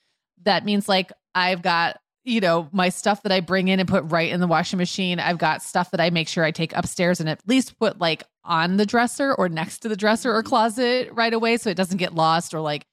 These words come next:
wrapped up in all the rest of the stuff. Um, usually I'm done with that within, like, three days.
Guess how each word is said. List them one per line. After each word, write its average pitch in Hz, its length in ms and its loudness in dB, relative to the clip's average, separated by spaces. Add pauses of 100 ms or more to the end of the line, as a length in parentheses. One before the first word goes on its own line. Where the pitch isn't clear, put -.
(240)
wrapped 165 320 -2
up 165 160 0
in 170 60 -2
all 156 100 2
the 156 100 -4
rest 143 180 0
of - 60 -20
the 151 120 -4
stuff. 175 320 0 (400)
Um, 165 600 -2 (500)
usually 320 540 0
I'm 311 80 0
done 294 120 0
with 277 100 -4
that 277 180 -2
within, 254 220 -6
like, 247 180 -6
three 254 220 -6
days. 233 580 0